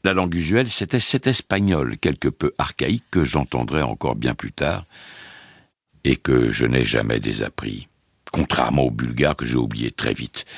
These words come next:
ayant quitté la Bulgarie à six ans sans y être jamais allé à l'école. Toutes les scènes de la vie se jouaient en espagnol ou en bulgare au cours de ces premières années.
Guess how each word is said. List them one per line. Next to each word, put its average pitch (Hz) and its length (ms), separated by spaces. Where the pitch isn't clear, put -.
ayant 64 180
quitté 64 300
la 60 80
Bulgarie 60 500
à 50 60
six 60 320
ans 73 100
sans 57 320
y 62 60
être 57 300
jamais 58 380
allé 53 200
à 53 80
l'école. 50 580
Toutes 98 200
les 107 100
scènes 107 220
de 95 80
la 82 120
vie 110 160
se 95 280
jouaient 82 280
en 78 80
espagnol 71 520
ou 82 100
en 76 60
bulgare 64 680
au 64 120
cours 69 220
de 62 60
ces 60 220
premières 62 420
années. 57 360